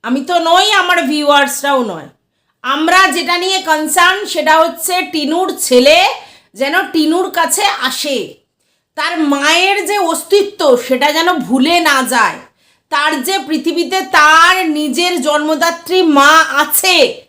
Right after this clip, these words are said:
সেটা যেন সে একদম তার মাথা থেকে ব্রেন ওয়াশ করে না বের করে দেওয়া হয়, বুঝতে পেরেছ? তারপরে বা, বেচু কার সঙ্গে ঘর করছে,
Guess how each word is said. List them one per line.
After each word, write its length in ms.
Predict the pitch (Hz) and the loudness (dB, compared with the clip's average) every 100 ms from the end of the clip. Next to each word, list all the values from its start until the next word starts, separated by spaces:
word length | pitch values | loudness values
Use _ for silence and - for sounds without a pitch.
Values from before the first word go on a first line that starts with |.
| _ - | _ -14
সেটা 360 | - 285 339 | -8 -2 0
যেন 260 | 339 349 359 | 0 -4 -4
সে 520 | 349 339 359 381 - _ _ _ | -2 2 2 2 -4 _ _ _
একদম 580 | 247 254 262 254 349 359 | -10 -6 -4 0 0 0
তার 180 | 359 330 | -2 0
মাথা 280 | 302 285 320 | -2 -4 -6
থেকে 300 | 349 349 359 | -6 -6 -6
ব্রেন 320 | 262 285 285 | -2 0 0
ওয়াশ 240 | 294 320 320 | 0 0 -2
করে 280 | - 339 359 | -6 -4 -2
না 300 | 302 302 349 | 2 2 2
বের 260 | 262 269 | 0 -4
করে 280 | 254 320 294 | -2 2 4
দেওয়া 240 | 233 190 165 | 4 0 -4
হয়, 200 | 147 143 _ _ _ 220 | -10 -14 _ _ _ -18
বুঝতে 220 | 220 330 | -12 -8
পেরেছ? 360 | 349 302 - 147 - _ _ _ _ _ | -4 -4 -4 -10 -18 _ _ _ _ _
তারপরে 1000 | - 202 233 254 311 330 349 370 381 381 370 | -6 -2 -2 -2 -2 2 4 6 6 4 2
বা, 220 | 370 370 | 0 0
বেচু 600 | 339 320 349 - 381 381 - | 0 -2 -4 -2 0 0 2
কার 180 | 359 330 | 2 2
সঙ্গে 340 | 349 339 349 | -2 -6 -4
ঘর 240 | 269 320 330 | -2 -2 0
করছে, 600 | 339 339 339 339 330 311 | 0 0 -2 0 2 2